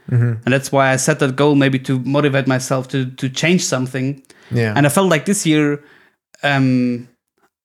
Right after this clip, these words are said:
Speaker 2: I am super confident and I'm super happy, and so many good things happened to me, which is such a privilege in this crisis we're living
Speaker 1: Right.
Speaker 2: through as a society.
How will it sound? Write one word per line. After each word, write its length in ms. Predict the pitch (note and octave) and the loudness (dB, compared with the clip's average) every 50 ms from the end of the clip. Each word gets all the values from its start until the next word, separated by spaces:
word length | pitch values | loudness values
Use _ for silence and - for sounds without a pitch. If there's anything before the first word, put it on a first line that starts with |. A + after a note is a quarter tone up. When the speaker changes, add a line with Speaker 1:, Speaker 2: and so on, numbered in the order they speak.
| _ _ - D#3+ | _ _ -4 -2
Speaker 2:
I 100 | D3+ D3 | 0 2
am 120 | D3 D3+ | 2 0
super 380 | C3+ - - G3+ F#3+ G3 F#3 - | 0 2 2 2 2 2 0 0
confident 520 | - F3 F3 F3 - D#3+ C#3 C3+ C3+ C3+ | 2 0 0 0 -2 -2 -2 0 0 0
and 120 | C3+ C3 C3+ | 0 0 0
I'm 120 | C3+ C3+ | 0 -2
super 300 | C3 - G3 F#3 - D3+ | -2 -2 -2 0 0 2
happy, 300 | C#3 D#3 D3+ - C#3+ B2 | 0 0 0 0 -2 -2
and 120 | B2+ C3 | -2 -2
so 200 | C3 - - D#3+ | -2 0 2 2
many 180 | D#3+ D#3+ D3+ C#3+ | 4 4 4 2
good 240 | C3+ E3 F3 F3 F3 | 4 2 2 2 0
things 400 | - - D3+ C3+ B2+ B2+ B2+ - | -2 -2 0 2 2 2 0 0
happened 300 | - C#3 C#3 - B2+ - | -2 -2 -2 -4 -6 -6
to 80 | C3 | -4
me, 120 | C3 C3 C3 | -2 -2 0
which 220 | B2+ C3+ B2+ C3 | 0 0 0 0
is 120 | C#3 C3+ - | 0 0 2
such 220 | - E3 E3 E3+ - | 2 0 0 0 -4
a 20 | |
privilege 540 | - - D#3+ D#3+ D#3 D3 C3+ C3+ C3 - - | -2 0 0 0 2 2 0 -2 -2 -4 -6
in 100 | C3+ C3+ | -4 -2
this 220 | B2+ B2 B2 - | -2 -2 -4 -8
crisis 580 | - - - D#3+ D3 D3+ D3 C#3+ C#3 C3+ C#3 C3 | -14 -8 -2 0 0 0 0 -2 -6 -8 -8 -8
we're 80 | B2+ B2+ | -8 -6
living 480 | B2+ B2+ A#2+ B2 A#2+ A#2+ A#2 A#2 - - - - - - - - | -6 -4 -4 -4 -4 -4 -4 -6 -8 -12 -20 -20 -20 -20 -14 -6
Speaker 1:
Right. 140 | - A#2+ G#2+ | -2 0 2
Speaker 2:
through 340 | G#2 C#3 C3+ C#3 D3 D#3 - - | 2 4 2 2 0 -2 -2 -2
as 100 | C#3 B2 | -2 -2
a 60 | B2+ | 0
society. 680 | A2+ - B2 - C#3+ C#3 C#3 B2+ A#2+ - A#2+ A#2 C3 | -2 -2 -2 0 0 2 2 0 -2 -2 -4 -4 -4